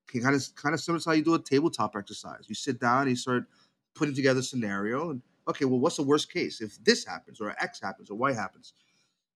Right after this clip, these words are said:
Based off the answers that you get during that process, you can start to identify potential issues with, with the software or environment, okay? It gets more complex <laughs> than that.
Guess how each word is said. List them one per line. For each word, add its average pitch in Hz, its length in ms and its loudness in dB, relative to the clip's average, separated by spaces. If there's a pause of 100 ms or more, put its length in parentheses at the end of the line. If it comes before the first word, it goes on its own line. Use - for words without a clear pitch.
Based 214 260 8
off 220 100 4
the 165 160 2
answers 143 220 0
that 127 80 4
you 117 120 0
get 143 360 2
during 123 240 2
that 113 180 -4
process, 139 640 2 (320)
you 170 100 -2
can 180 100 0
start 147 220 0
to 147 80 0
identify 120 420 -2
potential 110 560 -12
issues 110 400 -6
with, 107 120 -10 (120)
with 107 220 -6
the 104 100 -12
software 131 460 -2
or 107 140 -2
environment, 95 460 -6 (120)
okay? 120 280 -8 (1300)
It 170 100 4
gets 202 200 6
more 190 140 6
complex 143 560 2
<laughs> - 20 -12
than 127 140 -2
that. 98 260 -4